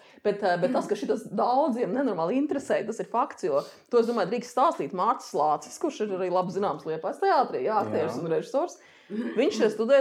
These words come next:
Speaker 1: tagad, em, Kultūras akadēmijas audiovizuālās un skatuves mākslas, eh, maģistratūrā, kino reži-, eh, jeb kino dramaturģija, nu, vienot sakot, ar kino sakarā. Un, kad stājas šajā maģistrantūrā,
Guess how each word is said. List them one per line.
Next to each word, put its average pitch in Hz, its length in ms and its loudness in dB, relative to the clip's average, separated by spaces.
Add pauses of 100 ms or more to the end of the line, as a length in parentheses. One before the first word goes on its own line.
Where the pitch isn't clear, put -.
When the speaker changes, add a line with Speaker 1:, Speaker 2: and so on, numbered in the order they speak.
Speaker 1:
tagad, 175 320 -2
em, 185 240 2 (560)
Kultūras 254 240 0
akadēmijas 359 800 -4
audiovizuālās 208 800 0
un 175 80 -10
skatuves 180 400 -6
mākslas, 165 460 -4 (340)
eh, 170 140 0 (260)
maģistratūrā, 254 600 -2 (180)
kino 247 260 0
reži-, 165 240 -4
eh, 180 300 2
jeb 139 160 -4
kino 180 200 -6
dramaturģija, 175 540 -2
nu, 262 80 -6
vienot 214 240 -2
sakot, 196 240 -6
ar 180 80 -14
kino 180 240 0
sakarā. - 380 -6 (760)
Un, 196 220 -2
kad 202 160 2
stājas 175 400 6
šajā 381 240 2
maģistrantūrā, 392 600 4